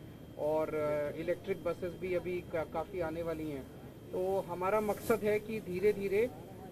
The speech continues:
uh, buses आने में time लगता है, ये रातों रात नहीं हो सकता। buses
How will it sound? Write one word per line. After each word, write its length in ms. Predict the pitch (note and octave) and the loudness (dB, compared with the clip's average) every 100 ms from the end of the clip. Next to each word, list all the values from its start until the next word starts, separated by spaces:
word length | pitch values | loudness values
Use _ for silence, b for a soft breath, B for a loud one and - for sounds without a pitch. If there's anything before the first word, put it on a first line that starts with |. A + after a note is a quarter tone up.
| D#3 | -2
uh, 180 | E3 D#3+ F3 | 0 0 0
buses 280 | F3+ A3+ | 2 4
आने 220 | G3+ G#3 A3+ | 4 4 2
में 120 | A#3 | 2
time 260 | F#3+ G3+ | 2 2
लगता 240 | G3+ F#3 G3 | 2 2 2
है, 100 | G3+ | 4
ये 180 | G#3 G3 | 4 4
रातों 320 | E3+ D#3+ F#3+ | 0 -2 -2
रात 200 | F#3+ F#3+ | -2 0
नहीं 100 | F#3+ | 0
हो 100 | F3 | -2
सकता। 300 | - D#3 F3 | -4 -2 -2
buses 320 | E3 D#3+ E3+ | 0 -2 -4